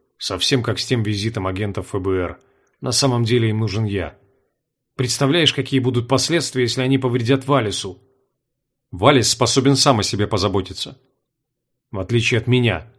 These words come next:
вставил Николас. "В таком случае ты ничем от нас не отличаешься". На этом разговор и закончился.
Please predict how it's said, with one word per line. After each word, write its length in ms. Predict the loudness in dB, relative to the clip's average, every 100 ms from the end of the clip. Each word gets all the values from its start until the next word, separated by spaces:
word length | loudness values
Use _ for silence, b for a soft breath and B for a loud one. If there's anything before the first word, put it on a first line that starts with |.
| _ _ _
вставил 340 | -4 0 2 2
Николас. 520 | -2 -2 -4 -4 -10 _ _ _ _
"В 60 | -4
таком 240 | -2 2 2
случае 360 | 2 2 2
ты 100 | 2
ничем 320 | 2 2 2
от 100 | 2
нас 200 | 2 -2
не 80 | -2
отличаешься". 720 | -2 -4 -4 -8 -8 -12 -12 -20 _ _ _ _ _ _ _ 0
На 160 | 4
этом 240 | 4 6 4
разговор 440 | 4 4 4 4
и 20 |
закончился. 840 | 4 2 0 -6 -6 -10 -10 -12